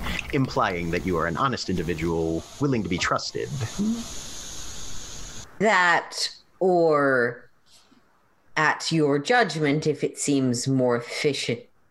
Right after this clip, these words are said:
Speaker 2: to poach the contract, I do not have,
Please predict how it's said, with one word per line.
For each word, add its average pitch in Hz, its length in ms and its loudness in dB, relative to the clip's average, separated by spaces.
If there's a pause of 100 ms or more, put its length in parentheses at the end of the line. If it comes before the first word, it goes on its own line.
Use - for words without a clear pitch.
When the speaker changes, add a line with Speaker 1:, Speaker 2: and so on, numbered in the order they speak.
(680)
Speaker 2:
to 120 480 2 (640)
poach 127 360 0
the 135 100 0
contract, - 1800 -2 (1300)
I 151 180 2 (1900)
do 156 160 4
not 143 260 4
have, 127 500 2